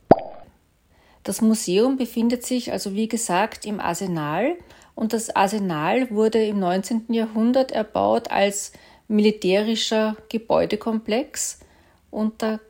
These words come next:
Kaiser Franz Josef als Reaktion auf die Revolution von achtzehnhundertachtundvierzig. Und das bestand aus einigen zig Objekten. Da waren dabei einige Kasernen und auch eine Kirche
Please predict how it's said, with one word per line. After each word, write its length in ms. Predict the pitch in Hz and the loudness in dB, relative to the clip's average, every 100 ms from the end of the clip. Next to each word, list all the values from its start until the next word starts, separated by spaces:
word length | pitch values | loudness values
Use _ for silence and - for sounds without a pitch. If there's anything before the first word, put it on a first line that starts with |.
| - | -8
Kaiser 320 | 190 175 196 | -2 0 -2
Franz 320 | - 196 185 | -4 -6 -4
Josef 600 | 170 180 180 269 359 - - _ - - _ | -4 -2 0 0 0 -10 -20 _ -20 -20 _
als 320 | - 202 208 | 0 0 0
Reaktion 840 | 208 208 202 - 190 175 208 247 240 | 0 0 0 -4 -2 0 2 0 0
auf 300 | 202 196 - | -4 -6 -6
die 220 | 214 208 208 | -2 0 0
Revolution 840 | 190 190 208 208 - 185 202 233 | 0 2 2 2 -2 -2 0 -2
von 160 | 220 | -2
achtzehnhundertachtundvierzig. 1300 | 196 - - - 156 - 226 233 247 240 - 320 330 - _ _ - - _ | -4 -6 -8 -6 -6 -6 -8 -4 -4 -2 -2 -2 -4 -18 _ _ -20 -20 _
Und 160 | 226 226 | -6 -6
das 100 | - | -6
bestand 640 | 233 - 190 190 214 - | -8 0 4 4 4 0
aus 460 | 190 196 - - - | 0 0 -2 -10 -4
einigen 960 | 190 202 220 220 - 220 220 220 214 - _ _ _ _ | 0 0 -2 -4 -2 0 0 0 -2 -6 _ _ _ _
zig 400 | - 247 - - _ _ _ - | -6 -6 -6 -20 _ _ _ -6
Objekten. 640 | 214 - 185 - - 302 392 370 - - - - _ _ _ _ - - | -4 0 -2 -2 -4 -2 -2 -6 -18 -20 -20 -20 _ _ _ _ -20 -2
Da 160 | 233 196 | 0 4
waren 280 | 190 190 196 | 4 4 2
dabei 420 | 196 185 180 180 | 2 6 6 6
einige 320 | 185 190 180 | 2 0 -4
Kasernen 840 | - 180 - 185 214 254 285 302 | -8 -8 -4 -2 0 2 2 2
und 220 | 294 226 220 | 0 0 0
auch 100 | 214 | 0
eine 160 | 208 | -4
Kirche 640 | 202 233 269 285 277 277 | -2 2 2 2 2 2